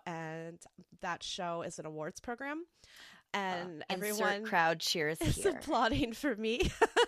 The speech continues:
Speaker 1: <laughs> as I walk up the steps of the Met in my gown, and they're like, "Oh my God, Natalie." And I'm like, "I know."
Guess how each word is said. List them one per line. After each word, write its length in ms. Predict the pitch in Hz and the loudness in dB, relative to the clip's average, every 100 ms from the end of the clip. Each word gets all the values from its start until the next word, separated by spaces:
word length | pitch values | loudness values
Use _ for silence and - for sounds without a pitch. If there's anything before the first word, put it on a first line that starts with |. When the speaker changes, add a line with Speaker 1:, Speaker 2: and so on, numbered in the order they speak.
| - 453 - - | 6 6 6 6
Speaker 1:
<laughs> 840 | - - 370 - - - 571 494 - | 4 4 4 2 -4 -6 -4 -4 -2
as 220 | 294 - | -2 2
I 140 | 262 | 0
walk 280 | 233 226 233 | 2 0 -2
up 140 | 226 - | -6 -6
the 80 | |
steps 400 | - - 202 208 | -8 -4 -4 -2
of 180 | 226 190 | -8 -6
the 100 | 208 | -8
Met 360 | 202 185 196 - _ - - - 220 | -2 0 -2 -4 _ -20 -20 -12 -8
in 120 | 214 | -6
my 140 | 196 | -6
gown, 500 | 190 180 175 202 269 - | -6 -4 -4 -6 -8 -10
and 180 | 196 190 | -10 -8
they're 120 | 185 | -8
like, 140 | 175 196 | -10 -12
"Oh 100 | 208 | -12
my 120 | 190 | -12
God, 320 | 185 208 185 | -6 -6 -6
Natalie." 360 | 175 208 202 170 | -8 -8 -8 -10
And 80 | 170 | -12
I'm 60 | |
like, 160 | 180 - - | -14 -12 -10
"I 520 | 175 170 165 180 185 | -8 -10 -10 -14 -14
know." 460 | 170 143 - - | -12 -12 -14 -16